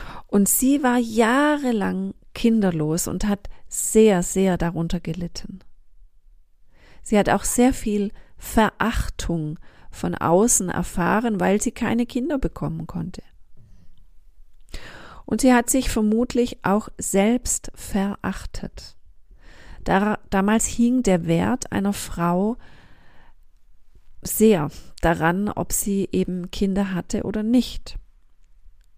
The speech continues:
Und als Gott ihr Gebet dann erhört hat und ihr den Sohn Samuel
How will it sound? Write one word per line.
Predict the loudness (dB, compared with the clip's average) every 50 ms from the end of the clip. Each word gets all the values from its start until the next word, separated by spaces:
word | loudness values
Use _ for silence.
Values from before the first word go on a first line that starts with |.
| -20 -20 -20 -20 -20 -20 -20 -20 _ -20 -18 -16 -14 -14 -14 -14 -14 -14 -8
Und | -2 0 2 2
als | 2 2 0 0
Gott | 0 0 -2 -2 -2 0
ihr | 0 0
Gebet | 2 0 0 2 2 2 2 2 0
dann | -2 -2 -2
erhört | -2 -4 -4 -4 0 2 4 6 6 6 4 2 0 -4 -6 -6
hat | -4 -4 -4 -6 -8 -12 -14 -14 -16 -18 -18 -18 -6
und | -2 0 2 4
ihr | 4 6
den | 6 4 4 2 0
Sohn | 0 2 2 4 4 4 2 0 -2 -4 -8 -10 -14 -18
Samuel | -16 -12 -10 -6 -4 0 2 2 4 4 4 4 4 2 2